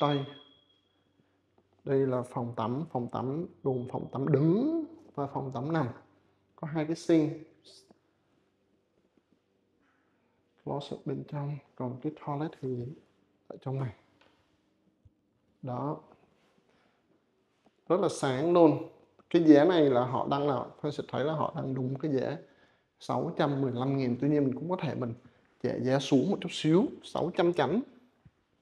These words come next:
Bởi vì cái nhà này ăn tiền là ăn tiền cái vị trí. Bây giờ chúng ta sẽ đi lên lầu. Mua nhà đó thì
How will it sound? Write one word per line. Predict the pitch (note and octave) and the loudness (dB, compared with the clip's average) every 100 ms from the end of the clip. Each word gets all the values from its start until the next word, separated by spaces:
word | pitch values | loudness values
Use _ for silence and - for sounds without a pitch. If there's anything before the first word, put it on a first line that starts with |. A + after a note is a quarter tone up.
| _ _ _ _ _ | _ _ _ _ _
Bởi | - B2 | 0 4
vì | C3 B2+ B2+ B2 | 4 6 4 2
cái | F3 F3+ G3 - - - _ _ _ _ | 4 6 4 0 -10 -20 _ _ _ _
nhà | C#3+ C#3 | 4 4
này | B2+ B2+ A#2 - - | 4 0 -2 -6 -4
ăn | D#3 C#3+ | -2 2
tiền | C#3 A#2+ | 2 2
là | B2 | -2
ăn | C#3+ | -2
tiền | C3+ B2+ B2 | 0 0 -2
cái | C#3 | -2
vị | D#3 D3+ - | -2 -2 0
trí. | C3+ C3 G#3+ - - - _ _ _ _ _ _ _ _ _ _ | 2 2 0 -6 -20 -20 _ _ _ _ _ _ _ _ _ _
Bây | - D#3+ | 6 6
giờ | D3+ | 6
chúng | D3 | 2
ta | D#3+ D3+ | -2 0
sẽ | E3 | 2
đi | D#3 | 4
lên | D3 | 4
lầu. | D3 A#2+ A2+ - _ _ _ _ _ _ _ _ _ _ _ _ _ _ _ _ _ _ | 4 2 -2 -10 _ _ _ _ _ _ _ _ _ _ _ _ _ _ _ _ _ _
Mua | E3+ F3+ | 4 6
nhà | F3+ E3+ C#3+ B2 | 8 8 8 6
đó | C3 F3+ - - - - | 6 4 2 -16 -12 2
thì | D3 C#3+ B2+ | 6 8 6